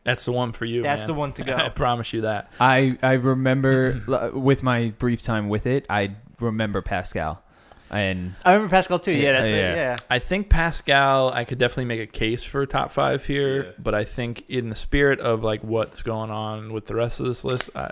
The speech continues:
Speaker 1: I think it would be a little, uh,
Speaker 3: Who was the male character in that game?
Speaker 1: nine S.
Speaker 3: Nine S, that's what it was.
Speaker 1: Yeah.
Speaker 2: I wanna
Speaker 1: Yeah.
Speaker 2: go play Nier. I
Speaker 1: You
Speaker 2: might
Speaker 1: gotta
Speaker 2: go,
Speaker 1: play it. You
Speaker 2: I
Speaker 1: guys
Speaker 2: might go
Speaker 1: gotta play
Speaker 2: download
Speaker 1: that
Speaker 2: it and
Speaker 1: game.
Speaker 2: play.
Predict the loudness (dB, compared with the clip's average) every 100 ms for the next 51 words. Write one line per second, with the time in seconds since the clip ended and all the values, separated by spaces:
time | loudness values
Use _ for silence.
0 | -6 -6 -8 -10 -12 -16 -20 _ -20 -20
1 | -20 -20 _ _ _ -4 -2 -2 0 0
2 | 0 0 0 -2 0 0 0 2 2 2
3 | 0 -2 0 -2 -2 -6 -8 -8 -12 -12
4 | -16 -16 -16 -14 -8 -4 -4 -6 -10 -12
5 | -14 -16 -20 -18 -18 -18 -20 -20 -20 -20
6 | -20 _ -20 -20 -20 -20 _ _ _ _
7 | _ -18 -12 -12 -12 -12 -14 -14 -14 -14
8 | -12 -8 -2 0 0 0 -2 -4 -4 -4
9 | -4 -2 -4 -4 2 6 6 4 -4 -4
10 | -6 -6 -6